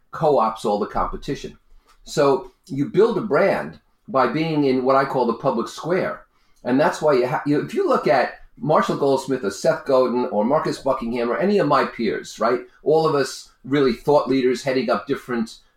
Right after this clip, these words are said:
uh, different, uh, professional groups, but at the top of the game,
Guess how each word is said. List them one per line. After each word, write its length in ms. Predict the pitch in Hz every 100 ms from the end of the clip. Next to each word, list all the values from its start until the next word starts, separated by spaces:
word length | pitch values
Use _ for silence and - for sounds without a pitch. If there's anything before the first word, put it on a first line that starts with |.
| _ 113
uh, 360 | 110 107 107 -
different, 540 | 131 - - 127 110 -
uh, 120 | 107
professional 720 | 101 113 - 143 135 127 113 110
groups, 300 | 120 113 -
but 140 | 117
at 80 | 120
the 100 | 110
top 260 | - 143 143
of 100 | 120
the 60 |
game, 440 | 113 131 92 92